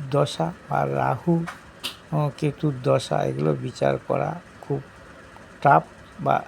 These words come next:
এগুলো বিচার করতে হলে খুব ভেবেচিন্তে বিচার করতে হবে। বিচার ব্যবস্থা গণ্ডগোল হয়ে গেলে কিন্তু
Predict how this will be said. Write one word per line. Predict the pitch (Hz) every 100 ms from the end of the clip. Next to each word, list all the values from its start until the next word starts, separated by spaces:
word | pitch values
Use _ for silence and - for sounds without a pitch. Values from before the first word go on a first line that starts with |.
| -
এগুলো | 135 143 143
বিচার | 143 131 147 139
করতে | 143 - -
হলে | 156 147
খুব | 156 127
ভেবেচিন্তে | 131 131 139 147 143 139
বিচার | 135 - 135
করতে | 127 131 - 131
হবে। | 127 160 185 - - - - - 143
বিচার | 147 160 160
ব্যবস্থা | 147 139 135 - 139
গণ্ডগোল | 127 67 69 69 113
হয়ে | 123 135
গেলে | 143 147
কিন্তু | 143 156 165